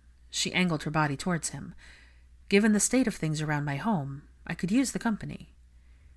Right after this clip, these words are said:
He didn't answer right away, nor did he step closer. At least, not at first. No, Malfoy had a different question in mind.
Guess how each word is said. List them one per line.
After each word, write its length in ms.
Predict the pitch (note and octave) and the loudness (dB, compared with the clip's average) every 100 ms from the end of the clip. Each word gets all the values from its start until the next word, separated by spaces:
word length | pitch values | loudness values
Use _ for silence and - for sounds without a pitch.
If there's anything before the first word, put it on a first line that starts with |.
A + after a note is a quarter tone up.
| - - - - | -20 -20 -20 -14
He 120 | - | -4
didn't 220 | E3+ G3 G3 | 0 2 4
answer 320 | G#3+ - C#3 | 2 0 -2
right 180 | C3+ C3 | -4 -4
away, 420 | D3 C3+ B2+ - - - - - | -2 -4 -6 -12 -18 -20 -8 0
nor 200 | E3 C#3+ | 2 2
did 120 | D3 | 0
he 60 | |
step 260 | D3+ - C3 | 0 -2 -4
closer. 520 | - G#3 - - - - - - - - | 0 0 0 -8 -12 -20 -20 -20 -16 -6
At 120 | D#3+ | -2
least, 340 | G#3 G3 - | 0 0 0
not 180 | F#3+ E3 | 0 0
at 100 | C#3 | 0
first. 520 | - A#2+ - - - - - - - - - - | -6 -8 -8 -12 -12 -16 -20 -20 -20 -20 -20 -8
No, 320 | E3+ C3+ D3+ | -2 -2 0
Malfoy 400 | G3 F#3 F#3+ G3+ | 4 4 4 2
had 120 | G3 F#3+ | 2 2
a 60 | |
different 380 | F3+ A3 D3+ C#3 | 0 0 -2 -4
question 340 | D3 - C#3 | -6 -4 -4
in 100 | C3 | -4
mind. 440 | C#3+ D3 C3+ - | -2 -4 -6 -12